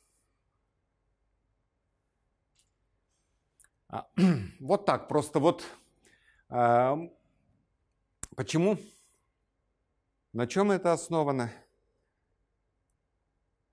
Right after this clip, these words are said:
Э, как мы можем объяснить сами себе,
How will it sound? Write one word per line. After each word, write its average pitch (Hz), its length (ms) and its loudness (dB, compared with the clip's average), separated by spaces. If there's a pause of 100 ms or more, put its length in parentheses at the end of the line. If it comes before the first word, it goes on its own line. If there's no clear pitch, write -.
(260)
Э, 123 440 -4 (160)
как - 220 0
мы 175 100 4
можем 139 340 0
объяснить 135 680 -2
сами 127 380 0
себе, 131 540 -2